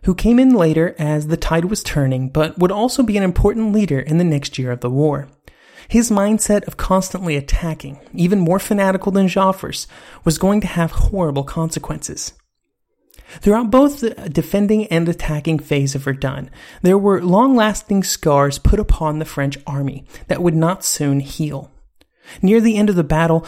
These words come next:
there was known to be some subtle protest by the French soldiers on their way up to the line, as a way of showing their discontent at the state of the war.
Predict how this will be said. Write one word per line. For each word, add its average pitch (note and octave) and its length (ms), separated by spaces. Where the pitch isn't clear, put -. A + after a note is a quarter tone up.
there F3 160
was F3 160
known F#3+ 300
to G3+ 100
be F#3 140
some F#3+ 180
subtle F3+ 380
protest F3 760
by C#3 120
the D3 80
French D#3 280
soldiers D3 540
on D3 160
their D#3 140
way D3+ 180
up D#3 280
to C#3+ 120
the C3+ 80
line, C#3+ 380
as D#3+ 100
a F3 60
way F#3+ 160
of F#3+ 80
showing G#3 400
their G3+ 100
discontent E3 840
at C#3+ 120
the D#3 80
state C#3 260
of C3+ 60
the C3 120
war. C#3 380